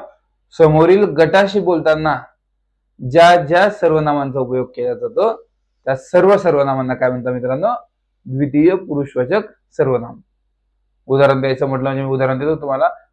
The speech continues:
काही क्षणातच तुम्हाला समजून जाईल, एका सेकंदात तुम्हाला समजून जाईल की प्रथम पुरुषवाचक कसं होतं आणि द्वितीय पुरुषवाचक कसं होतं. प्रथम पुरुषवाचक तुम्हाला मागील लेक्चरमध्ये शिकवलं,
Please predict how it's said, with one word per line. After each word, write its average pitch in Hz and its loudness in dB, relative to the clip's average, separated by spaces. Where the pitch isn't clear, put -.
काही 190 0
क्षणातच 170 0
तुम्हाला 160 -2
समजून 147 -6
जाईल, 143 -8
एका 156 -8
सेकंदात 139 -10
तुम्हाला 135 -10
समजून 123 -12
जाईल 185 -2
की 220 -2
प्रथम 151 -4
पुरुषवाचक 143 -4
कसं - -2
होतं 143 -2
आणि 151 -8
द्वितीय 143 0
पुरुषवाचक 143 -6
कसं 131 -12
होतं. 117 -8
प्रथम 151 -10
पुरुषवाचक 135 -4
तुम्हाला 131 -4
मागील 131 -2
लेक्चरमध्ये 131 -6
शिकवलं, 147 -2